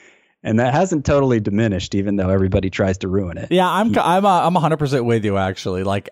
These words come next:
Speaker 2: all anybody wants to do is just crush that as just an absolute crutch of a statement. It's like, I don't know. Sometimes
Speaker 1: Yeah.
Speaker 2: it is what it is, guys. I d-, it is what it is. I don't know what to tell you. Get over yourselves,
Speaker 1: Yeah.
Speaker 2: please.
Speaker 1: Yeah, it is what it is.
Speaker 2: It is what
Speaker 1: It's
Speaker 2: it
Speaker 1: not
Speaker 2: is.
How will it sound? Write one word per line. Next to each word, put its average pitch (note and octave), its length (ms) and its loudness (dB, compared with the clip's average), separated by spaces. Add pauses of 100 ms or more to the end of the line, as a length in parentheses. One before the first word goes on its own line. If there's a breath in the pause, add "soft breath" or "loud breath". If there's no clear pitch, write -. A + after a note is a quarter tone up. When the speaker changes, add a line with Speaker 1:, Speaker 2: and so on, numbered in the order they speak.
Speaker 2:
all C#3 280 2
anybody C3+ 400 0
wants A#2 380 0
to A#2 80 -4
do G#2+ 240 0
is F#2+ 120 -2
just - 360 -6
crush - 680 -4
that G2 340 -2 (200 soft breath)
as A2 240 -2
just A2 240 -4
an G#2+ 60 -2 (100)
absolute A2+ 600 -2
crutch - 520 -4
of G2 140 -2
a G2 80 -4
statement. G2 500 -4
It's - 160 -6
like, C3 320 0
I G#3+ 140 0
don't A#3+ 80 0
know. E3 240 0
Sometimes F3+ 480 0
Speaker 1:
Yeah. F3+ 40 -2
Speaker 2:
it E3+ 60 0
is F3 140 0
what E3 140 0
it E3 100 0
is, E3 160 0
guys. A2+ 280 0 (140)
I D3+ 140 0
d-, D#3+ 140 0
it F3 160 2
is G3 180 2
what F#3+ 160 2
it F#3 100 2
is. C#3 280 0
I D3+ 100 2
don't E3+ 140 0
know D#3 80 2
what D3+ 140 0
to D#3 60 -6
tell C#3+ 220 2
you. G2+ 180 0 (240 soft breath)
Get C#3+ 120 -2
over C3+ 160 0
yourselves, F#2 420 -6
Speaker 1:
Yeah. B2 180 4
Speaker 2:
please. G2 340 -4 (100)
Speaker 1:
Yeah, A2+ 180 -6 (100)
it A#2 180 -4
is C#3+ 340 2
what A#2 240 2
it - 180 -2
is. E2+ 220 -6
Speaker 2:
It G#2+ 120 -2
is A2 180 0
what A#2 140 2
Speaker 1:
It's G#2+ 100 2
Speaker 2:
it G#2 40 2
Speaker 1:
not A2+ 140 0
Speaker 2:
is. A#2+ 80 -12